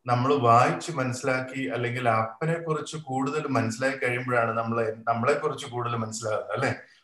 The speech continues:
ഓ, ഞാൻ ഇത്ര വലിയ ആളായിരുന്നു, അല്ലെങ്കിൽ ഞാൻ ഇന്ന ഒരാളുടെ മകനായിരുന്നോ,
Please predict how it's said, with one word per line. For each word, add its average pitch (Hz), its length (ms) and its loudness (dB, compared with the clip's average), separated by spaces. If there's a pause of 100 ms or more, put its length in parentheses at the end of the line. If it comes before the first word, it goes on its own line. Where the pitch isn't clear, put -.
(160)
ഓ, 151 120 2
ഞാൻ 123 360 6
ഇത്ര 175 220 2
വലിയ 165 280 4
ആളായിരുന്നു, 120 440 6
അല്ലെങ്കിൽ 117 400 0
ഞാൻ 120 280 6
ഇന്ന 135 240 2
ഒരാളുടെ 143 480 6 (340)
മകനായിരുന്നോ, 120 720 4